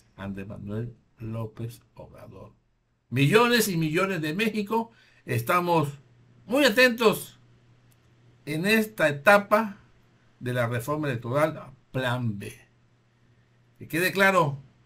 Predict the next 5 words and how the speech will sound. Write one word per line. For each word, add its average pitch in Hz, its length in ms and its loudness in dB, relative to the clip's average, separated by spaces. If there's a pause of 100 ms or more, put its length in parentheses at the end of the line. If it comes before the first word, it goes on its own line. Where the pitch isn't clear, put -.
(1040)
la 226 200 4
decisión 202 560 2 (260)
y 143 120 -2
la 135 100 -6
responsabilidad 131 680 -4